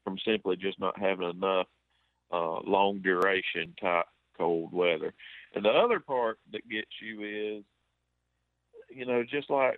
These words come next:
this week we've just finished and, and the week that we're having so far, it's been very warm. And, and you see it yourself, you know, people's wanting to go buy stuff and get their garden started and things like this.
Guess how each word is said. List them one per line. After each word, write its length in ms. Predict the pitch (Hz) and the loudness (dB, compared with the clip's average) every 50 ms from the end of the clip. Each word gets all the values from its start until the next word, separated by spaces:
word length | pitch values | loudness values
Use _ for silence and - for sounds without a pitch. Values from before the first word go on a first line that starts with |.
| - - | -4 -6
this 140 | 127 123 - - | -6 -6 -4 -2
week 260 | 123 127 135 131 120 - | 0 2 2 2 0 0
we've 200 | 120 113 110 110 | -2 -2 -2 0
just 240 | - 120 113 110 - - | 0 -2 -2 -2 -4 -4
finished 500 | - 117 120 117 110 107 104 - - - | -2 0 0 0 0 0 -2 -4 -6 -6
and, 220 | 95 92 92 95 101 - | -4 -4 -4 -4 -6 -4
and 160 | 107 107 104 | -4 -4 -2
the 80 | 98 98 | -2 0
week 260 | 101 110 113 113 107 - | 0 2 0 0 -2 -4
that 100 | - - - | -10 -6 -2
we're 120 | 92 98 | -2 0
having 320 | 107 107 107 104 98 98 95 95 - | 2 2 2 2 2 -2 -6 -10 -4
so 180 | - 104 95 92 _ | -2 0 0 0 _
far, 260 | - 104 101 101 95 - | 2 2 4 4 4 2
it's 80 | - | -2
been 220 | - 107 98 95 95 | -2 -6 -4 -2 2
very 240 | 104 107 107 101 95 | 4 4 4 4 2
warm. 480 | 98 104 110 107 101 98 98 95 95 - _ _ _ _ _ _ - - | 0 -2 -2 -2 0 0 0 0 -2 -6 _ _ _ _ _ _ -2 -2
And, 160 | 117 120 - - | -2 -2 0 -2
and 180 | 120 120 123 | -2 -2 -2
you 80 | 131 131 127 - - | -6 -8 -8 -4 -2
see 160 | 120 110 107 | 0 2 2
it 140 | 101 - - | 0 -2 -4
yourself, 400 | 95 - - 113 117 110 98 92 | -10 -4 0 0 2 2 0 -2
you 60 | 101 95 | -6 -8
know, 160 | 95 92 95 | -6 -6 -6
people's 340 | - - 107 101 - 92 92 | -6 -6 -8 -6 -6 -6 -6
wanting 200 | 107 107 104 101 | -6 -8 -8 -8
to 60 | 101 | -4
go 260 | 98 101 101 98 98 - _ | -2 0 0 -2 -2 -6 _
buy 220 | - 107 107 104 101 - - | 0 2 2 2 0 -2 -4
stuff 240 | - 101 101 101 101 _ - | -2 -2 -2 -2 -2 _ -16
and 100 | 104 101 | -12 -6
get 140 | 98 110 - | -6 -6 -6
their 100 | - 82 | -6 -10
garden 540 | 82 85 101 104 110 113 113 113 110 107 104 - - | -4 0 2 4 4 4 4 0 -2 -8 -12 -12 -8
started 540 | - 113 104 107 107 107 107 107 107 101 95 | -2 0 0 2 2 0 0 0 -2 -2 -4
and 120 | 95 95 | -8 -6
things 260 | - 107 107 104 101 98 | -4 -2 -2 -2 -2 0
like 160 | 107 98 98 - _ | 0 0 0 0 _
this. 300 | - 110 110 107 101 95 | -4 0 2 2 2 0